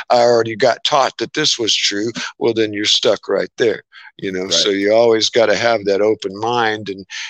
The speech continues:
Speaker 1: you know, according to Eric Dollard, like, the sun is not what, you know, the, the, the, the general, just in a summation, you know, kind of basic sense, the, the perception that people have of what the sun is, is this, this giant ball of this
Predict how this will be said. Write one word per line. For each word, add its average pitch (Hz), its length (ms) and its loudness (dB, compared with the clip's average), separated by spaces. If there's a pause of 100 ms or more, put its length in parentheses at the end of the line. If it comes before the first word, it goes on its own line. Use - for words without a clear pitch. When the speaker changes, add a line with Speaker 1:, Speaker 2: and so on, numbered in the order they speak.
Speaker 1:
you 104 100 -4
know, 98 160 0
according 98 440 -2
to - 100 0
Eric 107 320 0
Dollard, 110 560 2
like, 98 300 -2
the 92 100 -4
sun 110 640 -2 (420)
is 101 240 -2
not 110 340 0
what, 107 200 -2 (200)
you 107 100 -10
know, 98 180 -2
the, 98 320 -4
the, 98 320 -2
the, 107 240 -4 (140)
the 107 140 -2
general, 104 520 -2
just 95 340 -4
in 98 120 -8
a 95 80 -6
summation, 104 720 -2
you 98 100 -8
know, 95 160 -6
kind 98 260 -6
of 92 100 -10
basic - 380 -2
sense, - 460 -2
the, 95 180 -4 (420)
the 95 120 -2
perception 101 680 -2
that 98 180 -6
people 95 300 -6
have 101 360 -2
of 90 100 -10
what 98 220 -4
the 92 80 -8
sun 120 340 0
is, 98 220 -2
is 95 160 -8
this, 98 220 -8
this 104 220 0
giant 101 540 -2
ball 104 340 4
of 90 180 -4
this - 340 0